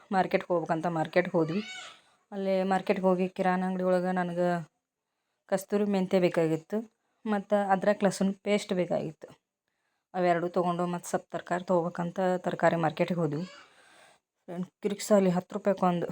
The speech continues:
ಮೆಂತ್ಯ ಶಿವುಡು ಇಪ್ಪತ್ತು ರೂಪಾಯಿಗೆ ಒಂದು, ತರಕಾರಿ ಎಲ್ಲ ತೊಗೊಂಡು ಮತ್ತೆ ಬಂದ್ವಿ. ಭಾಳ ಬಾಯಾರಿಕೆ ಆಗಿತ್ತು, ಬೆಳಗಿಂದ ಏನು ತಿಂದಿರಲಿಲ್ಲ.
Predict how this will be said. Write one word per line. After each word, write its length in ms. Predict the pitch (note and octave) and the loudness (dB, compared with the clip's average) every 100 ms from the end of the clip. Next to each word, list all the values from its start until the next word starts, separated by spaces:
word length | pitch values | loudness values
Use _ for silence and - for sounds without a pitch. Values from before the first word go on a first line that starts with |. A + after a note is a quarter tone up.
| - _ - | -10 _ -6
ಮೆಂತ್ಯ 300 | G3+ G3+ G#3 | 0 2 0
ಶಿವುಡು 280 | G3 G#3 F#3+ | 2 4 4
ಇಪ್ಪತ್ತು 300 | G#3 - G3+ | 2 0 -2
ರೂಪಾಯಿಗೆ 220 | F#3 F3+ | 0 -2
ಒಂದು, 140 | F3 E3+ _ | -4 -10 _
ತರಕಾರಿ 340 | G3 G3 G3 | -10 -2 0
ಎಲ್ಲ 180 | F#3 E3+ | 2 2
ತೊಗೊಂಡು 540 | E3+ E3+ E3+ E3+ F3+ F3+ | 0 -2 -4 0 2 2
ಮತ್ತೆ 300 | E3+ - E3 | -2 -6 -2
ಬಂದ್ವಿ. 420 | D#3+ E3+ D#3+ G3+ - _ _ _ _ _ _ - | 0 0 -2 -6 -8 _ _ _ _ _ _ -8
ಭಾಳ 260 | F#3 F#3+ G3+ | 2 4 4
ಬಾಯಾರಿಕೆ 460 | F#3+ F#3 F3+ - | 2 2 0 -2
ಆಗಿತ್ತು, 400 | F3+ D#3+ E3 F3+ | -4 -2 -6 -6
ಬೆಳಗಿಂದ 420 | E3 D#3+ D#3+ F3+ | -2 -2 0 2
ಏನು 240 | F3+ F3 F3 | 2 2 -2
ತಿಂದಿರಲಿಲ್ಲ. 600 | - F3+ F3+ F#3 E3+ | -2 0 0 2 0